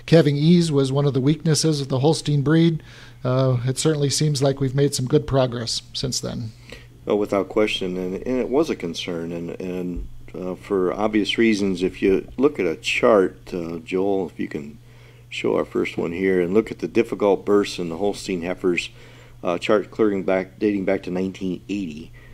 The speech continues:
Speaker 2: uh, you can see there was a, a, a drastic change in the incidence of difficult births in first calf heifers over the last thirty years,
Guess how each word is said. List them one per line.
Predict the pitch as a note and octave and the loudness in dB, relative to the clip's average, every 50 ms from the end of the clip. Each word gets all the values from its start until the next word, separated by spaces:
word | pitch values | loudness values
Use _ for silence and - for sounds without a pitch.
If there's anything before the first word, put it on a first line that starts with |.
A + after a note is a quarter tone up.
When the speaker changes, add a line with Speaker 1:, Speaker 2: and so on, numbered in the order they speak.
| - - - - | -20 -18 -12 -8
Speaker 2:
uh, | G2 | -4
you | G2 G#2 C3 | 0 2 2
can | C#3 - C#3 | 4 2 2
see | - - - D#3 | 0 2 0 4
there | C#3 D3 C3+ | 4 4 4
was | B2 B2+ C#3+ E3 C#3+ G#2+ | 6 4 4 4 4 2
a, | G2+ F#2 E2+ - | 0 0 -2 -4
a, | - F2 F2 - - - - - E2+ | -6 -8 -8 -8 -10 -14 -12 -10 -10
a | |
drastic | - - - E2 E2+ F#2+ G2+ - - - - - - | -8 -4 -2 -2 -2 -2 -4 -6 -4 -4 -4 -4 -4
change | - - - - C3+ C3 B2 G#2+ F#2+ F#2 F#2+ F#2+ F#2 E2 | -4 -2 0 0 2 2 2 2 2 0 0 -2 -4 -6
in | F#2+ - A2 G2+ F#2 | -6 -4 -4 -4 -4
the | F#2 F2+ - | -4 -6 -2
incidence | - A#2+ C#3 C3+ - - - E2 F2+ F2+ F2+ - - - - - - - - - - - - - - | 0 0 0 0 -4 -10 -8 -6 -4 -4 -4 -4 -6 -10 -12 -12 -14 -18 -20 -20 -20 -20 -20 -14 -10
of | - - - - | -10 -8 -2 0
difficult | A#2 G#2+ - - - G2+ F#2+ F#2 | 0 0 0 0 2 4 4 4
births | - G2 F#2+ F#2+ F#2 - - - | 4 0 0 0 0 -4 -10 -10
in | - - F2+ F2 | -10 -10 -10 -8
first | - - G2 F2+ - - | -4 -2 -2 -2 -2 -6
calf | - E2+ D2+ - | -8 -8 -8 -4
heifers | - G#2+ G#2 - F#2 F2 E2+ E2+ - - - - - - - - - - | -4 -4 -2 0 0 -2 -2 -2 -6 -8 -12 -14 -20 -20 -20 -12 -4 -2
over | G#2 G2 G2 | 0 0 0
the | F#2 F#2+ | 0 2
last | F#2+ F#2 F#2+ F#2 - - - | 2 2 0 0 -2 -4 0
thirty | - G#2 G2 F#2 F#2 | 2 2 2 2 2
years, | F2 F#2 G2+ A2 G2+ F2 D#2+ D2+ - - - | 0 2 4 4 4 4 2 0 -2 -6 -12